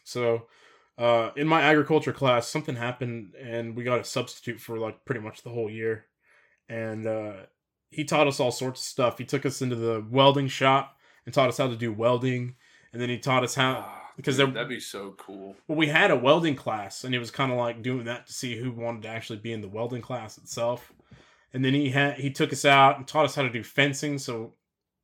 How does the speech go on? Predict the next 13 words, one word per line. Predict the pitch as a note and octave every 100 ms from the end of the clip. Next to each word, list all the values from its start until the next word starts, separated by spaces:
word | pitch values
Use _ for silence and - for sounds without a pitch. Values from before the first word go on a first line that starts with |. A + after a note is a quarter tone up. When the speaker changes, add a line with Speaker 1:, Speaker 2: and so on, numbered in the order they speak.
| -
Speaker 1:
we | C#3
basically | D3+ D#3+ - D3
only | C#3 B2+
did | G#2+ B2+ A2
that | A#2+ A#2+
'cause | - A2
they | A2+
needed | A#2 B2 A2
to | G#2
re-fence | G#2+ A#2+ - A#2+ A#2 - - -
the | A#2 A2 G#2+ G#2 - _ _ _ _ -
agriculture | A#2+ B2 A#2+ C3 C3 - B2+
barn | A2 A2+ A#2+ C3+ C#3+ C#3+